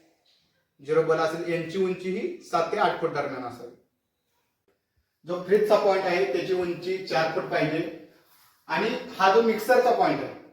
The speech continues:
तो या किचन कट्ट्याच्या वरती एक, एक फुटाच्या वरती असावा, कारण किचन वरती पाणी वगैरे सांडत असतं आणि ते पाणी या बोर्डवरती उडू नये, त्यामुळे हा पॉइंट साधारण एक फूट उंचीवर तरी असावा.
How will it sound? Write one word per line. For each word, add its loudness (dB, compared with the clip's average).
तो 2
या 6
किचन -2
कट्ट्याच्या 0
वरती 2
एक, 0
एक 4
फुटाच्या 4
वरती 4
असावा, 0
कारण 2
किचन 0
वरती 6
पाणी 2
वगैरे 4
सांडत 0
असतं -4
आणि -10
ते -2
पाणी 0
या 4
बोर्डवरती 0
उडू 4
नये, 0
त्यामुळे 0
हा 4
पॉइंट 0
साधारण 4
एक -2
फूट -2
उंचीवर -4
तरी 4
असावा. 2